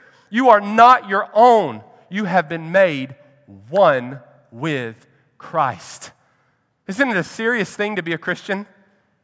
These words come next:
This isn't that you've just gotten in line and received a, a ticket to heaven. That's not what this is. This is a union with Christ, the God of all glory.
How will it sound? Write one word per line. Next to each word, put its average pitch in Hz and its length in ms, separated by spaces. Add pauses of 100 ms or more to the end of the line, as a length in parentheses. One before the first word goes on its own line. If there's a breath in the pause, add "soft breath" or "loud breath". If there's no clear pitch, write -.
(1900)
This 220 100
isn't 226 260
that 196 100
you've 202 160
just 202 280 (920 soft breath)
gotten 196 240
in 185 100
line 196 380
and 175 100
received 185 460
a, 175 180
a 175 80
ticket 226 360
to 180 100
heaven. 156 420 (560)
That's - 160
not 220 260
what 202 140
this 196 220
is. 202 480 (680)
This 196 300
is 190 160
a 170 100
union 175 600
with 170 280
Christ, 170 720 (240)
the 175 140
God 185 500
of 165 160 (140)
all 190 640 (560 soft breath)
glory. 185 640